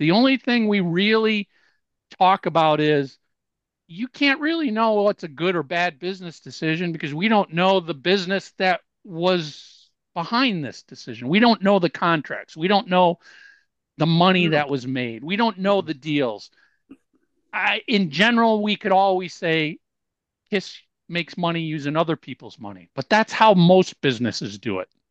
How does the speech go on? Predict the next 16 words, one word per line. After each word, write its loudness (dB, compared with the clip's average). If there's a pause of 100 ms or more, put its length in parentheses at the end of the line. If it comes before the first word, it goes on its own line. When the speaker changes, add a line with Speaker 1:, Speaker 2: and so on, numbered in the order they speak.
(140)
Speaker 1:
You -20
take -2
a 4
loan 4
from 0
a 2
bank, 0 (760)
that's -4
the -2
bank's 2
money 2
to -10
go 4
do 2
business. -4 (1600)
Something 0